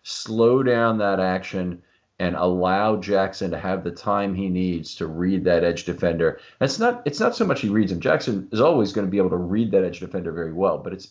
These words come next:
it's the timing the pull exactly right so that the leverage is on the wrong foot for that defender, uh, which is, which is what Jackson has done so well. But Edwards,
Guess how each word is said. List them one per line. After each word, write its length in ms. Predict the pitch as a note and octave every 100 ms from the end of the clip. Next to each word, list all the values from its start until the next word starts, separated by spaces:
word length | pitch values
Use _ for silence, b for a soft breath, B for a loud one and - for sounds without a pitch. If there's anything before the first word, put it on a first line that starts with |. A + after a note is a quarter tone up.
| -
it's 180 | F#2 -
the 300 | G2+ F#2 B B _
timing 520 | - C3+ C3+ C#3 B2
the 80 | G2+
pull 400 | - A#2+ A2 F#2
exactly 440 | F#2 F#2+ F#2 F#2
right 240 | F2+ F2+ E2
so 100 | E2
that 160 | E2
the 60 | E2+
leverage 460 | E2+ F2+ F2 F#2 F2
is 120 | F2+
on 100 | E2
the 100 | D#2+
wrong 300 | E2 E2 D#2+
foot 240 | F2+ -
for 140 | - D2+
that 180 | D2
defender, 560 | C#2+ - F2 D2+ C#2+ - b b b
uh, 220 | - D#2 -
which 240 | F#2 F#2
is, 220 | F2+ -
which 140 | F2 D#2
is 100 | D#2+
what 160 | D#2+
Jackson 360 | E2+ D#2 - D2+
has 100 | C#2+
done 180 | D#2 D2
so 180 | C#2+
well. 200 | B1+ C#2
But 180 | - C2
Edwards, 480 | G2+ B2 A#2+ G#2+ -